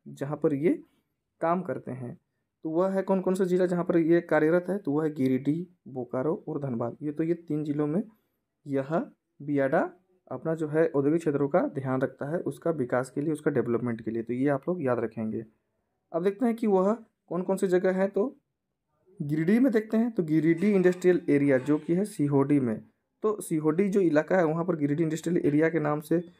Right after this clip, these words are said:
इलाका है। तो वहाँ पर यह अपना औद्योगिक क्षेत्रों का ध्यान रखता है, वहाँ पे विकास कर रहा है या विकसित वहाँ पर किया जा रहा है। तो ये आप लोग गिरिडीह जिले में देखेंगे। तो गिरिडीह इंडस्ट्रियल एरिया जो है सीओडी में, तो यहाँ पर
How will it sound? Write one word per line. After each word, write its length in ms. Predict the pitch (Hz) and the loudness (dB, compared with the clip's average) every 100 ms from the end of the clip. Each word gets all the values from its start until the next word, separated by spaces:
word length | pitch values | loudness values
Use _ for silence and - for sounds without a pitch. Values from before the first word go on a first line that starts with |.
| _ - | _ -8
इलाका 340 | 139 135 156 | -2 -2 0
है। 120 | 175 | -4
तो 300 | 190 - - | -4 -8 -10
वहाँ 300 | 143 135 156 | -6 -4 -2
पर 340 | 170 160 180 - _ | -2 0 -2 -4 _
यह 200 | 135 160 | -6 -4
अपना 240 | 151 147 | -2 -2
औद्योगिक 300 | 151 139 156 | 0 0 -2
क्षेत्रों 320 | 165 143 139 143 | -2 -4 -2 0
का 120 | 170 | 0
ध्यान 240 | 147 131 | 0 -4
रखता 220 | 143 - | -4 -4
है, 40 | 160 | -4
वहाँ 140 | 147 | -2
पे 100 | 156 | -4
विकास 420 | 156 120 131 143 | -4 -4 -2 -4
कर 160 | - 151 | -4 -4
रहा 120 | 156 | 0
है 80 | 165 | 0
या 100 | 165 | -2
विकसित 440 | 160 120 - 190 - - _ _ - | -2 -6 -2 -2 -2 -12 _ _ -12
वहाँ 140 | 135 | -10
पर 160 | - 120 | -6 -6
किया 300 | - 147 135 | -2 2 2
जा 180 | 123 117 | 2 0
रहा 200 | 120 120 | -2 -8
है। 80 | |
तो 140 | 143 123 | -10 -8
ये 180 | 127 165 | -2 -2
आप 200 | 156 175 | 0 -2
लोग 120 | 180 | -2
गिरिडीह 300 | 131 127 156 | -2 0 0
जिले 280 | 151 120 127 | -2 -2 0
में 180 | 165 220 - _ _ | -2 -4 -12 _ _
देखेंगे। 420 | 135 131 135 127 123 | -6 -4 -4 -4 -4
तो 120 | 117 | -4
गिरिडीह 320 | 131 131 165 | -2 0 2
इंडस्ट्रियल 420 | 160 147 151 151 147 | 0 0 -2 -4 -2
एरिया 280 | 131 131 147 | -2 0 -2
जो 120 | 147 | -2
है 80 | 170 | -4
सीओडी 480 | - 120 123 123 | -4 -2 -2 -2
में, 140 | 120 110 - _ _ - | -2 -4 -12 _ _ -10
तो 40 | |
यहाँ 240 | 127 139 | -8 -6
पर 240 | 143 185 | -2 -2